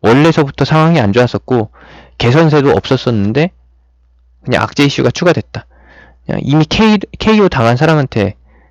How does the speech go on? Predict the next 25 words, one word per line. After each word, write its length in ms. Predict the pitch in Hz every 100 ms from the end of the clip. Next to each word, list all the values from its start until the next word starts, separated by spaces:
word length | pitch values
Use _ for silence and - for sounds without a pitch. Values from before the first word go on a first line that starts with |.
| _ -
주먹 280 | - 147 156
한 100 | 143
대 60 |
더 120 | 123
날리는 400 | 113 127 107 120
거예요. 360 | 160 - - 117 _ _ _ _ - - _ _
이미 220 | - 120
쓰러져가지고 720 | 120 160 165 139 123 117 110 117
의식 240 | 110 120
없는 200 | 110 104
사람한테 400 | 107 120 113 107
주먹 260 | 110 120 123
날리는 560 | 107 107 110 120 113 104 _ - - -
그 160 | 107
승리자 500 | 101 170 180 165 117
같은 260 | 101 - 107
것이죠. 440 | 107 - - 135 - _ _ _ _ _ _
어, 120 | -
요렇게 320 | 110 107 113 110
비유하면은 920 | - 107 107 107 107 104 104 104 107 _ - _ _ _
대략적으로 480 | - - 101 107 107
이해가 300 | 101 101 101
되실 260 | 104 95 110
거라고 280 | 104 104 110
봅니다. 500 | 101 98 101 107